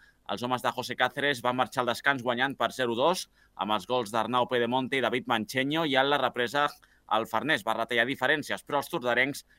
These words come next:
van aconseguir un triomf que els situa tercers a la classificació amb vint-i-sis punts, mentre que el Farners és sisè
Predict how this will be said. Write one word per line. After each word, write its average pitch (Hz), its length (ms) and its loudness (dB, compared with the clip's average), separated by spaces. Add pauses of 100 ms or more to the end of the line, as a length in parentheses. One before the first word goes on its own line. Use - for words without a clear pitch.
(160)
van 131 120 -2
aconseguir 139 540 -2
un 160 180 -2
triomf 151 300 0
que 120 100 -2
els 113 100 -2
situa 151 380 2
tercers 131 460 2
a 110 60 0
la 110 100 0
classificació 117 720 -2 (340)
amb 135 320 4
vint-i-sis 117 800 -2
punts, 156 400 -4 (260)
mentre 120 340 -2
que 120 100 0
el 113 100 0
Farners 117 400 -2
és 139 180 -2
sisè 127 400 0